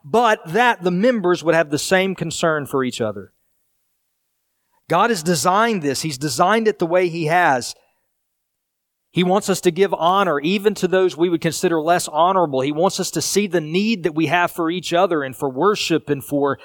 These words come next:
gatherings and small groups. He wants us to see all of those things and understand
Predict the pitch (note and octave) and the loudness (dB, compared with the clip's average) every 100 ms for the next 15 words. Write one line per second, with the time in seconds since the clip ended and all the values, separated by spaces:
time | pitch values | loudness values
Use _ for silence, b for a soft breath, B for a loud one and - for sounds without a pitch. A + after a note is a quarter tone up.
0 | B C#3 D#3 G3 G3 F3+ E3+ D3 B2 C3+ | B -2 2 4 4 2 0 -6 -8 -10
1 | A#2+ - G3+ G#3+ F#3 F3 C#3 D#3+ G#3 E3 | -10 -2 2 2 2 0 0 -2 -2 -4
2 | - - - G#3 E3+ B3 G3+ E3+ D#3 F#3 | -4 -2 0 2 4 2 2 0 0 -4
3 | E3 D#3 E3+ G#3+ G3 A3 G#3 | -4 -2 0 0 0 2 0